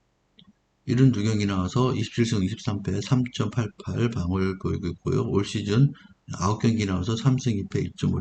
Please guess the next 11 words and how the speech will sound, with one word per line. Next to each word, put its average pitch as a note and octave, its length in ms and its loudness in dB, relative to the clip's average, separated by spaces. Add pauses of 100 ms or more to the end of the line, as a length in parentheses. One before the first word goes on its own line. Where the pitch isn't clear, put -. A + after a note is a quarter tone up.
올 G2 140 2
시즌이 G#2+ 280 -2
좀 A#2 160 0
더 A2+ 100 0
좋습니다. E2 540 -6 (500)
최근 C3+ 300 6
세 C3 180 4
번 B2+ 180 4
경기, G#2+ 520 4 (680)
어, F#2+ 400 0
미러키, G#2+ 560 4